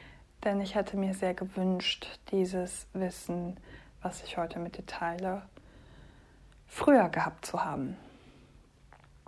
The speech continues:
Ich bin recht schnell und steil, <laughs> ähm, als Spiritualität in mein Leben kam, auch in die,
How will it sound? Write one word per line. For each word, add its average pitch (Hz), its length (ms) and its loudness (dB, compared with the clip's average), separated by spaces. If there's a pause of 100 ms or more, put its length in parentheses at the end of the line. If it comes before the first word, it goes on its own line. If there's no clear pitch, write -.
(1900)
Ich 214 360 6
bin 208 840 6
recht - 920 0 (1600)
schnell 247 300 8
und 277 160 6
steil, 202 480 4 (880)
<laughs> - 880 -6
ähm, 202 560 6
als 190 180 0
Spiritualität 190 760 0
in 180 60 0
mein 175 140 0
Leben 185 260 2
kam, 185 500 -2
auch 175 360 -2
in 180 300 -4
die, 170 600 -4